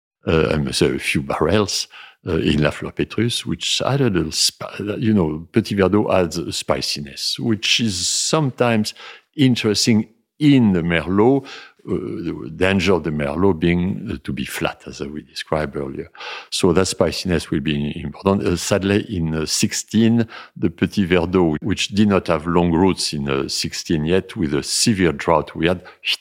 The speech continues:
there was no crop in, uh, sixteen. But I have big expectation for a little bit of Petit Verdot, uh, which we should not abuse. It's probably one or two percent, but, uh, on that Merlot, it should be a very interesting complement.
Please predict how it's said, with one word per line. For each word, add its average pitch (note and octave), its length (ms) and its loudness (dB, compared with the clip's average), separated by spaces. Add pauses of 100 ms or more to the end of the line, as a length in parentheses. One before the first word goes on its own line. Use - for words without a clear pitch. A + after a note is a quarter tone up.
(320)
there F#2+ 100 -6
was D2 160 -2
no F2 140 2
crop - 360 0
in, C#2 180 -6
uh, C#2+ 180 -8
sixteen. - 500 -12 (260)
But F#2 140 0
I F#2 60 4
have F2+ 200 -2
big B2+ 200 2
expectation G2+ 800 0 (240)
for G2 400 2
a - 20 -4
little A#2+ 240 4
bit A2+ 240 2
of F2+ 180 0
Petit E2+ 280 -2
Verdot, E2+ 600 2 (300)
uh, D#2 240 -6
which - 420 -6 (140)
we C2+ 160 -10
should D2 220 -4
not D#2+ 240 2
abuse. E2 400 2
It's - 100 -8
probably D2 280 0
one E2+ 260 4
or D2 120 2
two - 180 -6
percent, G#2 460 0 (360)
but, - 520 -2
uh, G2 200 4
on F2+ 340 0
that G#2+ 220 0
Merlot, A2+ 600 2
it F#2 180 -2
should G2 200 -6
be F#2 120 -2
a - 20 -8
very D#2+ 180 0
interesting D2+ 520 -6
complement. C2+ 580 -8